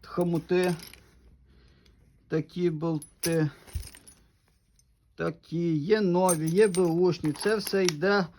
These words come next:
з розборів. Ну, все, що я розбирав. Пралки, холодильники, там, я не знаю, мотори, не мотори. Все, що розбирав,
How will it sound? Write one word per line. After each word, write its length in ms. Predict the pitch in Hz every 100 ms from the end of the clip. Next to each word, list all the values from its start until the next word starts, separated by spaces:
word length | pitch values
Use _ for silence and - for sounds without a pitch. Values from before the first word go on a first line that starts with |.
| - - _ -
з 120 | 147
розборів. 640 | 185 185 185 226 156 135
Ну, 120 | 139
все, 220 | 196 254
що 120 | 220 202
я 100 | 196
розбирав. 460 | 170 160 156 143
Пралки, 360 | 202 233 208 185
холодильники, 800 | - 170 185 220 214 190 175 160
там, 320 | 151 139 135
я 80 | 139
не 160 | 143
знаю, 300 | 127 135 120
мотори, 600 | 131 131 - 220 220 208
не 160 | 190 170
мотори. 640 | 196 196 208 208 202 185 147 - - - - _ -
Все, 200 | 233 240
що 140 | -
розбирав, 600 | 202 180 170 196 202 202